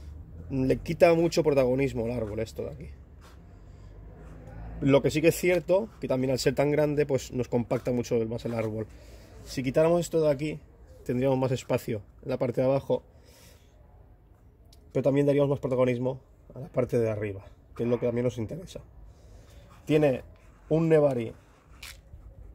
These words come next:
espectacular, espectacular. A ver si lo puedo, mínimo hará cinco centímetros. Ahí lo tenéis, no sé si lo podéis apreciar bien.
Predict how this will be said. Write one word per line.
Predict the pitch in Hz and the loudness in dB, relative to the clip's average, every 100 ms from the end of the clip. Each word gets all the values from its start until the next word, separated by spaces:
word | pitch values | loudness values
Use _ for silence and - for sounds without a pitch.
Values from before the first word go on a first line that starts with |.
| - - - - - - - - - - - - - | -20 -20 -20 -20 -20 -20 -20 -20 -20 -20 -20 -8 4
espectacular, | 165 - 123 110 156 143 123 127 247 - - - - - - - - - - - - | 4 4 -4 -2 -2 0 0 -2 -2 -8 -20 -20 -20 -20 -20 -20 -20 -20 -20 -20 -20
espectacular. | - - - 139 113 113 123 - - - - - - - - - - - | -18 -10 -4 -2 -2 -2 -4 -4 -18 -20 -20 -20 -18 -16 -16 -16 -20 -16
A | - | -6
ver | 123 | -4
si | - | 0
lo | 120 | 0
puedo, | 113 117 113 107 104 - - - - - - - - - - - - - - - - | 2 0 0 -4 -8 -14 -16 -16 -16 -20 -20 -20 -20 -20 -20 -20 -20 -18 -16 -16 -14
mínimo | 135 143 143 135 | -2 2 4 6
hará | 131 131 123 | 4 4 0
cinco | 117 147 131 | -2 -2 -2
centímetros. | 120 113 127 135 139 202 - - - - - - - - - - - - - - - | -2 -2 -4 -6 -4 -8 -8 -20 -20 -20 -20 -20 -20 -20 -20 -20 -20 -20 -20 -16 0
Ahí | 131 | 4
lo | 117 | 4
tenéis, | 107 113 135 147 | 2 0 0 -2
no | 131 | -4
sé | |
si | 127 | -2
lo | 117 | 0
podéis | 120 113 - | 2 0 -2
apreciar | - 120 - 117 | -2 -2 0 2
bien. | 110 185 | 4 2